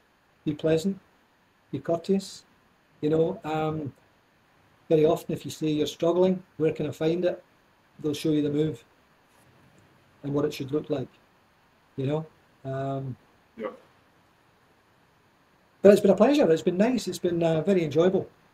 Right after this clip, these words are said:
Speaker 1: And it's nice to meet you,
Speaker 2: There we
Speaker 1: Lars.
Speaker 2: go. It really has been a pleasure. Thank you very much for being on the show. If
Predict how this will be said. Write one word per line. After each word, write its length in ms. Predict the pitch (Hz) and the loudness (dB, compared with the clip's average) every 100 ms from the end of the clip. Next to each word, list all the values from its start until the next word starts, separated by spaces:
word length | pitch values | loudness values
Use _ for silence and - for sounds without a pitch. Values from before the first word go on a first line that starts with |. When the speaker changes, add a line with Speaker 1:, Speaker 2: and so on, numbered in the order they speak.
| _ | _
Speaker 1:
And 100 | 170 | -2
it's 140 | 180 247 | 0 2
nice 160 | 247 - | 2 4
to 60 | |
meet 120 | 196 | 4
you, 60 | 240 | 4
Speaker 2:
There 120 | 254 | 4
we 60 | 214 | 6
Speaker 1:
Lars. 240 | 190 - | 4 2
Speaker 2:
go. 100 | - - _ - - _ _ _ _ _ - _ | -6 -8 _ -20 -20 _ _ _ _ _ -20 _
It 80 | 131 | 0
really 300 | 139 160 175 | 0 0 2
has 240 | 160 165 151 | 4 4 2
been 100 | 156 | -4
a 60 | |
pleasure. 380 | - 123 104 101 | -2 -2 -2 -4
Thank 260 | 101 135 135 | -2 -2 -2
you 60 | |
very 180 | 135 139 | 0 0
much 220 | 139 135 | 2 0
for 100 | - | -2
being 300 | 113 127 127 | -6 -4 -2
on 200 | 104 117 | 0 -2
the 60 | 113 | -2
show. 400 | - 107 104 - - - - _ | -4 -2 -2 -4 -14 -20 -20 _
If 520 | 123 127 123 - - | 0 0 -2 -10 -18